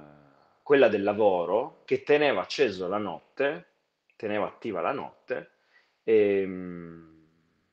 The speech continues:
e poi quella della famiglia, che teneva acceso magari di giorno. Eh,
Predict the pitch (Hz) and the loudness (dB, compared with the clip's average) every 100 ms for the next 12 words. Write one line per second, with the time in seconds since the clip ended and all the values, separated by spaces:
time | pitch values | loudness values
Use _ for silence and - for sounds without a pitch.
0 | _ _ _ _ _ _ _ _ _ _ | _ _ _ _ _ _ _ _ _ _
1 | _ _ - 240 156 143 139 123 120 117 | _ _ 0 4 4 6 6 6 6 4
2 | 120 120 107 104 107 110 113 _ _ _ | 0 -4 -4 -4 -2 -2 -6 _ _ _
3 | _ - 190 156 107 117 143 - 87 90 | _ -8 -4 0 0 0 -2 -2 -4 -4
4 | 92 85 87 85 85 85 90 73 71 - | -8 -10 -10 -10 -14 -14 -12 -12 -12 -20
5 | - _ _ _ _ _ _ _ _ _ | -20 _ _ _ _ _ _ _ _ _
6 | _ _ _ _ _ _ _ _ _ _ | _ _ _ _ _ _ _ _ _ _
7 | _ _ _ _ _ - 82 | _ _ _ _ _ -18 -14